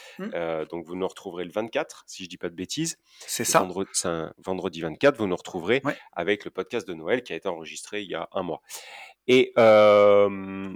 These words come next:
Speaker 2: on a pris la décision aussi d'enregistrer le podcast de la semaine qui suit, donc, euh, juste avant le premier de l'an. On va enregistrer jeudi de façon à pouvoir vraiment détacher, euh, nous détacher une semaine et demie, euh,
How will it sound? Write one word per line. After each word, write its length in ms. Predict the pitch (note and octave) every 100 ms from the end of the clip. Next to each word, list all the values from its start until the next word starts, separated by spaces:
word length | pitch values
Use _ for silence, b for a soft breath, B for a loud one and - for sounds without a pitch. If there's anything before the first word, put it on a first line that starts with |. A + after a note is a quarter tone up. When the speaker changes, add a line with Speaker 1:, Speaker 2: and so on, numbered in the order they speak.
| -
Speaker 2:
on 100 | G2+
a 80 | G2
pris 140 | -
la 100 | A2
décision 440 | G2 G2+ G#2+ G2+ G2
aussi 240 | - C3
d'enregistrer 680 | A2+ G#2 G#2 G2+ G#2 - G2
le 100 | E2
podcast 500 | G2 - G2+ - _ _ -
de 300 | E2 D2+ D2
la 140 | D2
semaine 300 | - G#2 G2+
qui 160 | - E2
suit, 320 | - - B2
donc, 320 | F2 D2+ -
euh, 60 | D#2
juste 240 | D2 -
avant 160 | D#2+ D#2+
le 120 | D2
premier 320 | - - E2
de 60 | E2
l'an. 120 | G#2 - B B B B -
On 100 | E2+
va 120 | F2+
enregistrer 580 | D#2+ F2 D#2 - - F2
jeudi 520 | G2 F#2 A2+ B2 B2
de 120 | G2
façon 460 | - E2+ - F#2+ F2+
à 600 | D2+ D#2 D#2+ D#2 C2+ - -
pouvoir 300 | - F#2 E2
vraiment 280 | C#3+ F2+ F2+
détacher, 600 | F#2+ F#2+ F2 - G2 F#2
euh, 180 | D2 C2+ b b _ F#2
nous 100 | F2+
détacher 400 | F#2+ F#2+ - F#2+
une 80 |
semaine 240 | - F2 E2+
et 80 | E2
demie, 280 | F2+ G2
euh, 100 | F2+